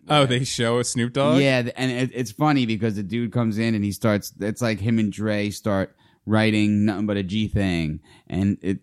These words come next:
Speaker 2: they try and act like Snoop Dogg, you know, took that off the top of his head, and they started writing it, and then all of a sudden you hear this voice switch, and they actually <laughs> superimpose Snoop Dogg's voice over this actor.
Speaker 1: Oh,
Speaker 2: It's like,
Speaker 1: really?
Speaker 2: yeah,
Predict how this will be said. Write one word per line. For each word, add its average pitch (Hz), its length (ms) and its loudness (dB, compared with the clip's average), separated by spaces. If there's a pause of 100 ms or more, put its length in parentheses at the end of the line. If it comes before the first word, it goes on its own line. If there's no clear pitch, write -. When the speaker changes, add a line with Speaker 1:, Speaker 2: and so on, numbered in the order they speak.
(100)
Speaker 2:
they 101 140 2
try 101 200 2
and 101 80 4
act 92 260 0
like 95 200 2
Snoop 98 300 0
Dogg, 90 340 2 (160)
you 95 160 2
know, 85 300 0 (160)
took 101 200 0
that 92 160 2
off 87 140 0
the 92 80 -4
top 87 240 -2
of 82 80 -2
his 90 140 2
head, 90 300 2
and 87 100 -2
they 87 80 -2
started 92 260 0
writing 92 380 2
it, 90 120 0 (320)
and 98 140 2
then 104 80 4
all 110 140 4
of 117 80 4
a - 20 2
sudden 127 340 2
you 98 100 4
hear 101 100 2
this 98 160 2
voice 104 440 2
switch, - 520 -4 (240)
and 104 100 2
they 110 100 2
actually 117 580 -2
<laughs> 104 160 -6 (300)
superimpose 143 840 0
Snoop 147 300 -8
Dogg's 151 300 2
voice 131 480 -6
over 120 240 -10
this 120 300 -8
actor. 139 440 -6
Speaker 1:
Oh, 127 260 6
Speaker 2:
It's 117 60 6
like, 117 80 6
Speaker 1:
really? 131 260 6
Speaker 2:
yeah, 170 420 -2